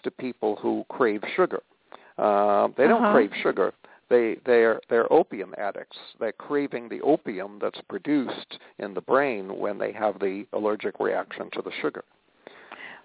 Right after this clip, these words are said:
Speaker 2: Wow.
Speaker 1: Uh, yeah,
Speaker 2: That,
Speaker 1: and it's
Speaker 2: that
Speaker 1: very
Speaker 2: I didn't, I didn't really, didn't really think of it that way. That's,
Speaker 1: Mm-hmm.
Speaker 2: that's very
Speaker 1: Sugar
Speaker 2: interesting.
Speaker 1: Sugar is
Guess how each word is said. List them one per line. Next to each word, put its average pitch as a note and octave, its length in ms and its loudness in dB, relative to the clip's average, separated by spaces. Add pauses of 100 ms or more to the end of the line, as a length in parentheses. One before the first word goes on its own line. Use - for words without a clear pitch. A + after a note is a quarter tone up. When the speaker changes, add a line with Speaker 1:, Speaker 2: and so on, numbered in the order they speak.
Speaker 2:
Wow. A3+ 680 6
Speaker 1:
Uh, A3+ 40 -6 (680)
yeah, B2+ 320 6
Speaker 2:
That, A#3+ 120 8
Speaker 1:
and B3+ 80 2
it's C3 80 0
Speaker 2:
that C#4 160 8
Speaker 1:
very D#4+ 260 8
Speaker 2:
I D#4+ 40 4
didn't, E4+ 360 2
I B3 120 2
didn't E4+ 400 -4
really, D4 440 0 (640)
didn't G4 220 -2
really F4 320 6
think G4+ 180 0
of D4+ 100 2
it G#3 140 2
that E3 260 2
way. D#3+ 400 0
That's, A#3+ 240 4 (220)
Speaker 1:
Mm-hmm. F3 220 -10 (800)
Speaker 2:
that's D#4 280 6
very E4+ 340 6
Speaker 1:
Sugar B3 180 4
Speaker 2:
interesting. G3+ 760 -4 (520)
Speaker 1:
Sugar A3 280 4
is C#3+ 140 0